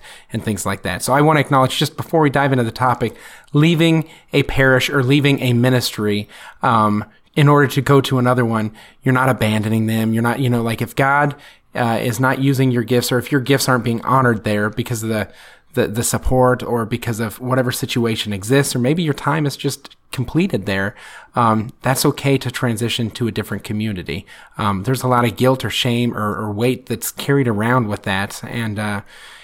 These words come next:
and sometimes the pastor just needs to hire someone different to go ahead and move the, uh, the ministry forward, or that they'll support more, or that'll be a better fit for the staff 'cause things may have changed from when you got hired,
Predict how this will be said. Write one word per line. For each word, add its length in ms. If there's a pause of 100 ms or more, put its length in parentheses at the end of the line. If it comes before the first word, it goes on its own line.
(180)
and 140
sometimes 640
the 80
pastor 680 (340)
just 220
needs 200
to 100
hire 300
someone 480
different 540 (320)
to 120
go 140
ahead 360
and 420
move 480 (420)
the, 280
uh, 320 (100)
the 60
ministry 400
forward, 420
or 180
that 220
they'll 140
support 440
more, 280
or 60
that'll 180
be 160
a 40
better 200
fit 200
for 140
the 80
staff 340
'cause 180
things 220
may 120
have 100
changed 420
from 200
when 100
you 80
got 200
hired, 340